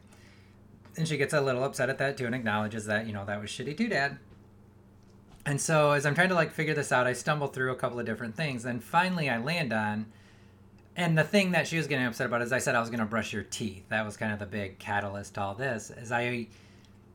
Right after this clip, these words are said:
if she does a good job, I don't mess with it. But if she doesn't, I do, like, thirty seconds of actually getting her teeth brushed because she has cavities and she doesn't get her teeth brushed while at her mom's house and blah, blah, blah, blah. So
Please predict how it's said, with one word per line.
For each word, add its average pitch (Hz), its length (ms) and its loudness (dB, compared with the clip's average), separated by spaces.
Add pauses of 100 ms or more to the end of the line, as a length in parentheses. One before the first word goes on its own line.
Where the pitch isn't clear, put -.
(220)
if 151 100 -6
she 190 120 0
does 208 160 8
a 185 40 -2
good 180 140 2
job, 139 240 4
I 151 40 2
don't 143 140 2
mess 185 200 0
with 123 160 -6
it. 123 120 -2
But 123 120 -2
if 120 100 -8
she - 80 -8
doesn't, 127 340 2
I 113 120 2
do, 113 240 -2
like, 117 180 0
thirty 123 320 -2
seconds 113 480 0
of 110 100 -4
actually 104 600 -2 (400)
getting 113 220 2
her 110 100 0
teeth 214 320 2
brushed 104 500 -4
because 196 640 -8 (720)
she - 160 -4
has 113 320 2 (180)
cavities 170 500 2
and 117 120 -4
she 127 60 -4
doesn't 120 160 -2
get 117 80 -2
her 110 60 -2
teeth 117 180 -2
brushed 113 180 -4
while 107 160 -2
at 104 60 0
her 98 60 -6
mom's 147 280 0
house 139 220 0
and 123 80 -8
blah, 104 80 -4
blah, 95 100 -6
blah, 98 140 -8
blah. 143 300 0 (560)
So 170 460 2